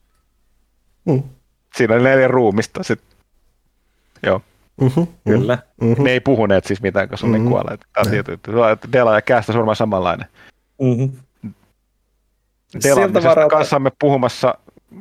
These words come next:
Speaker 2: niinku neljä haamua.
Speaker 3: <laughs> Pretty much. Ö, sitten, ö, siltä varalta, että Huttunen on oikeasti paikalla. Onko Huttusella selviytymisvinkkejä, kun vanha ei enää jaksa?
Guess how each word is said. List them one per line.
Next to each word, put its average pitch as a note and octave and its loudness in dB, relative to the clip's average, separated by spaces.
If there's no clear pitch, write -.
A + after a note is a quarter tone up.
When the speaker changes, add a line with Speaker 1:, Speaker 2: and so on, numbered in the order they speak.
Speaker 2:
niinku A#2 -14
neljä A#2 0
haamua. F2+ -2
Speaker 3:
<laughs> - -14
Pretty G2+ -2
much. G#2 -4
Ö, A#2+ 4
sitten, C3 0
ö, B2+ 2
siltä F#3+ 2
varalta, D#3+ 6
että C3+ 0
Huttunen C#3+ 2
on A#2 0
oikeasti C3 0
paikalla. A2+ 2
Onko G3+ 2
Huttusella D3+ 2
selviytymisvinkkejä, C3 2
kun A#2 0
vanha A#2+ 2
ei A#2 2
enää A2+ 2
jaksa? A2+ 0